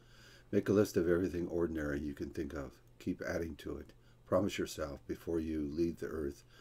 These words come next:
to mention everything on your list at least once in a poem, short story, newspaper article."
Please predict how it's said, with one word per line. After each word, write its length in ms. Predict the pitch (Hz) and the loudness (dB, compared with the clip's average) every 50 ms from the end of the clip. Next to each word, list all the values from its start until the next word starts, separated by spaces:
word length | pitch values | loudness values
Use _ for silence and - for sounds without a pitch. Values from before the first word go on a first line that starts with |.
| - - - - - - | -20 -20 -20 -20 -20 -8
to 100 | - - | -2 2
mention 380 | 92 95 90 87 - 104 90 - | 4 4 4 4 2 0 -2 0
everything 460 | 87 90 90 82 - 95 87 85 85 | 0 0 0 0 0 0 0 0 -2
on 160 | - - 85 | -2 -4 -4
your 100 | 80 80 | -4 -2
list 380 | 80 82 80 80 80 - - - - | -2 -2 -2 -2 -4 -6 -10 -10 -10
at 140 | 95 76 78 | -8 -4 -4
least 320 | 80 82 85 - - - | -4 -4 -6 -8 -6 -4
once 340 | 82 80 80 71 - - - | -2 -2 -2 -4 -6 -8 -8
in 140 | - 90 80 | -8 -8 -8
a 60 | 73 | -8
poem, 480 | - - 90 80 78 73 67 69 69 - - - - | -6 -6 -4 -4 -2 -4 -4 -6 -10 -14 -20 -20 -18
short 260 | - - - 78 73 | -8 -4 -4 -4 -4
story, 460 | - - - 76 69 67 69 71 71 - - _ - - - | -6 -6 -4 -4 -2 -2 -4 -6 -8 -10 -16 _ -20 -10 -8
newspaper 440 | 80 76 - - - 71 69 71 - 139 | -6 -6 -6 -6 -6 -6 -6 -6 -8 -10
article." 380 | 131 - - - - - 78 | -10 -10 -12 -14 -14 -16 -16